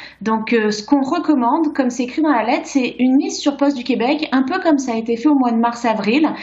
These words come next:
avec, euh, uniquement les services, euh, essentiels, donc les commerces essentiels qui soient ouverts. Mais après, euh, sur la façon de l'opérationnaliser, les mesures fiscales ou les, ou les compensations finan-, financières à mettre en place, on laisse le gouvernement, euh,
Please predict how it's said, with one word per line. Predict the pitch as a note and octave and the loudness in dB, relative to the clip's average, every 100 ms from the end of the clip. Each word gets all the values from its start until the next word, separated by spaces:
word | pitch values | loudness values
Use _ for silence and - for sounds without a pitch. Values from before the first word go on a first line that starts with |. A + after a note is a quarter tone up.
| - - | -14 -2
avec, | A3+ A3+ C#4 C#4 - - | 0 4 2 2 0 0
euh, | G3+ G3+ G3+ | 2 2 4
uniquement | C4 C#4+ - C#4 C#4+ | 4 4 2 2 2
les | A#3+ | 2
services, | - A3 A3 B3 - | 0 -2 0 -2 -2
euh, | A3+ G3+ G3+ | 0 0 0
essentiels, | A3+ A#3+ A3 A#3+ B3+ | 0 0 2 2 4
donc | A3+ G#3 | 2 2
les | G#3+ | 2
commerces | B3+ B3+ C4 | 2 2 0
essentiels | B3+ A3 A3 B3 B3 | -2 -2 0 0 0
qui | - | -2
soient | - G#3+ - | 0 0 2
ouverts. | B3 A#3+ G#3+ G3+ D4+ E4 - - - - | 0 2 2 2 2 -2 -8 -16 -12 0
Mais | A3+ A#3 | 2 2
après, | A#3 - - D#4 E4+ - - | 2 -2 0 2 2 -2 -4
euh, | A3 | -4
sur | G#3 A#3 | -4 -2
la | A3 | -2
façon | A3 A#3+ D4+ | 0 0 2
de | C#4+ | 2
l'opérationnaliser, | B3+ A#3+ A#3 A3+ A#3 A3+ A3+ G#3 A#3+ C4 | 0 -2 -2 -2 -2 -2 -2 0 2 2
les | B3 | 2
mesures | A3 A3 B3 | 0 0 -2
fiscales | B3+ B3+ - C4 C#4 | 0 0 2 2 4
ou | C4 | 2
les, | A3+ G#3+ G#3+ G#3+ - - | 2 2 2 -2 -10 -6
ou | A3 | 0
les | A3+ | 2
compensations | C4 B3+ B3+ B3 C4+ C4 | 2 2 2 2 2 0
finan-, | B3 A3+ A3+ A3+ | 0 0 -2 -4
financières | A3 B3 A#3+ A#3 C4+ B3+ | 0 2 2 2 2 2
à | |
mettre | A3+ - A3 | 2 0 0
en | G3 | 2
place, | G3+ B3+ C#4+ | 2 2 2
on | A3 | 2
laisse | G#3+ A#3+ | 2 2
le | A#3+ | 0
gouvernement, | G#3 A3+ G#3+ G#3 G#3+ B3 | 2 2 2 4 4 2
euh, | G#3+ | 0